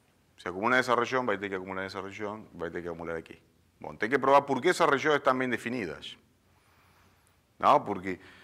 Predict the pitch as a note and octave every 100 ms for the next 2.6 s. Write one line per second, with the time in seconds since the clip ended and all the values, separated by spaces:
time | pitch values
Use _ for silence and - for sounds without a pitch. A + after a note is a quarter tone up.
0 | - - _ - F2+ C#3+ D#3 D3 A#2 D3+
1 | C#3+ A#2 G2+ G2+ - - - G2+ G2+ G2
2 | B2 A#2+ C3+ A#2+ -